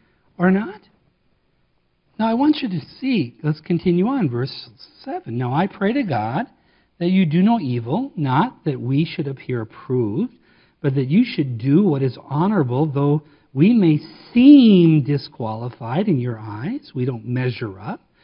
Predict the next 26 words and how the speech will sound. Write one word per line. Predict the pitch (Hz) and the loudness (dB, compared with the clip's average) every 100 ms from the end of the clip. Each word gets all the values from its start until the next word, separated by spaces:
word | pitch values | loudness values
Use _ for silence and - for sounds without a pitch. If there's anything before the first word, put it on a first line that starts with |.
| _ _ | _ _
for | _ 156 | _ 4
we | 214 | 6
can | 226 | 4
do | 180 | 4
nothing | 156 165 185 160 | 6 4 2 0
against | 139 208 - | 2 -2 -2
the | 139 | -12
truth, | - 160 185 | -2 -2 -2
but | 135 | -8
for | - 170 | -2 -2
the | 160 | -2
truth. | - - 113 226 _ _ _ _ _ _ | -10 -12 -8 -8 _ _ _ _ _ _
"For | - | 2
we | 147 226 | 4 6
are | 165 | 4
glad | 135 156 233 202 | 2 2 2 2
when | 131 131 131 | 0 0 0
we | 151 170 | 0 0
are | 170 131 123 | -4 -6 -4
weak | 113 113 123 208 - | -4 -2 -2 -2 -6
and | 117 | -6
you | 127 | -6
are | 123 | -8
strong, | 107 - - 104 98 127 214 | -10 -18 -20 -18 -12 -8 -6
and | 139 | -6
this | 123 139 - | -6 -10 -18